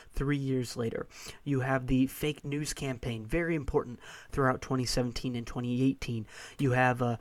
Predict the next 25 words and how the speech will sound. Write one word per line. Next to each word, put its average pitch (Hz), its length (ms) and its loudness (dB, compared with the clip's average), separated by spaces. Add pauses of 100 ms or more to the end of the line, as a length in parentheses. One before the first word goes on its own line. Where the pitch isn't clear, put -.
(220)
the - 120 -6
Snapchat 196 680 4
enters 170 240 0
the 170 100 2
stock - 480 -4
market. 123 400 -4
Out, 127 320 4
out 156 120 4
of 139 100 2
all 185 260 0
apps, - 560 2
Snapchat 147 720 0 (480)
enters 131 240 0
the 123 80 -2
stock 123 340 0
market, 123 420 -2
but 139 200 6
immediately 139 640 8
in 123 80 0
its 120 140 -4
first - 280 0
week 131 240 4
loses 127 420 0
a 113 60 -4
lot, 113 540 0